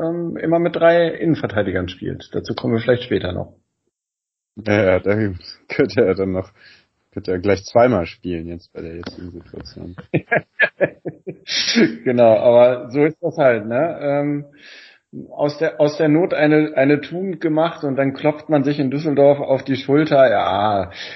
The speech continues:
Speaker 1: wussten ja immer, dass wir dann Tim Oberdorf in der Hinterhand haben. Also, ja, genau.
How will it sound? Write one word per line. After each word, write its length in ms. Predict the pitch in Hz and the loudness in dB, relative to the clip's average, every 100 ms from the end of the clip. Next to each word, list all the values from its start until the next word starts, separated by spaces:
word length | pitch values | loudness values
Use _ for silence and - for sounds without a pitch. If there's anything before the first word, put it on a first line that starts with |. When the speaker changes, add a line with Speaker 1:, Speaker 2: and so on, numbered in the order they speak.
| - | -8
Speaker 1:
wussten 280 | 120 123 117 | -4 -2 2
ja 80 | 113 | 2
immer, 200 | 131 135 | 6 4
dass 160 | 120 | 4
wir 100 | 117 | 0
dann 220 | 110 113 110 | 2 2 2
Tim 240 | 139 127 | -2 -2
Oberdorf 520 | 120 120 107 110 113 | 0 2 2 2 -2
in 100 | 120 | -2
der 100 | 113 | -4
Hinterhand 400 | 113 117 110 107 | -2 -2 -2 -2
haben. 320 | 110 101 101 | -2 -2 -2
Also, 440 | 95 104 107 104 104 - - - - 110 131 | -4 -2 0 -2 -4 -14 -20 -20 -20 -20 -12
ja, 180 | 95 87 _ _ _ _ _ _ _ _ - | -10 -10 _ _ _ _ _ _ _ _ -4
genau. 280 | 110 87 | -2 -2